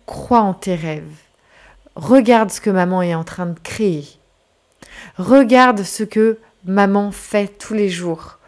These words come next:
Pour... Tac, tac, je te laisse les trois petits points, répondre, euh,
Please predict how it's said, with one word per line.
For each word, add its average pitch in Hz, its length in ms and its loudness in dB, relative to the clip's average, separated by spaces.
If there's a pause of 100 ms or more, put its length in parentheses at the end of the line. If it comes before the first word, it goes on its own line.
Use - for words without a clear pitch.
(640)
Pour... 311 600 2 (1700)
Tac, 185 200 -6
tac, 165 120 -8 (240)
je - 160 -10
te - 80 -4
laisse 165 200 -4
les 180 80 -4
trois - 160 -8
petits - 200 -14
points, 165 260 -6
répondre, 165 440 -8
euh, 147 180 -6